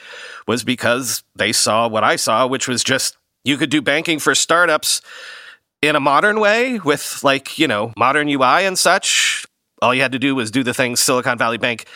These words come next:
seemed incapable of doing. So what I'm suggesting here is this. I guess I was right. Silicon Valley Bank is just a regional bank, maybe a little too tangled up in the industry of its region.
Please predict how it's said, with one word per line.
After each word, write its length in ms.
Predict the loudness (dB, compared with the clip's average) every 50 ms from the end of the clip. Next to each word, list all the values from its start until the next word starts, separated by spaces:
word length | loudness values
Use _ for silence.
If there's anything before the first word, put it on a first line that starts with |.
| -20 -20 -10 -4
seemed 260 | -2 -2 -2 -2 -2
incapable 560 | -4 -6 -4 -2 -2 0 -2 0 0 2 2 2
of 80 | 2
doing. 360 | 0 0 0 2 0 -2 -4 _ -18 -20 -20 -18 -18 -18 -18 -16 -6
So 160 | -2 0 0 2
what 140 | 4 2
I'm 120 | 2 2 0
suggesting 460 | -2 -2 2 0 0 2 0 -2 0
here 180 | 2 2 2 2
is 140 | 2 2
this. 320 | 0 0 0 2 -2 -4 -6 _ _ _ _ _ _ _ _ _ _ -6
I 80 | -4 -2
guess 200 | 0 0 0 0
I 60 | 0
was 160 | 0 0 -2
right. 480 | 2 2 2 2 2 -2 -6 -10 -12 -12 -14 _ _ -4
Silicon 400 | -2 0 0 0 2 0 0 2
Valley 260 | 2 2 2 2 0
Bank 300 | 0 0 0 0 -2 -2 -2
is 300 | 0 0 0 -2 -2 -2
just 280 | 0 0 0 0 0
a 140 | 0 0 0
regional 380 | 0 -2 -4 -2 -2 0 -2 -2
bank, 640 | 0 0 0 0 0 -4 -6 -12 -14 -14 -14 -16 _ _ _ _ _ _
maybe 180 | -8 -4 -2 -2
a 40 | 0
little 180 | 0 0 0
too 160 | 0 -2 -2 -2
tangled 320 | 0 -2 0 0 2 0
up 120 | 0 0
in 140 | 0 -2 -2
the 100 | -2 -4
industry 600 | -2 -2 0 0 0 -2 0 2 0 0 0 -2 -2 0
of 260 | 2 2 2 2 0 -2 -4
its 160 | -2 -2 -2
region. 460 | -2 -2 0 0 0 -2 -2 -4 -10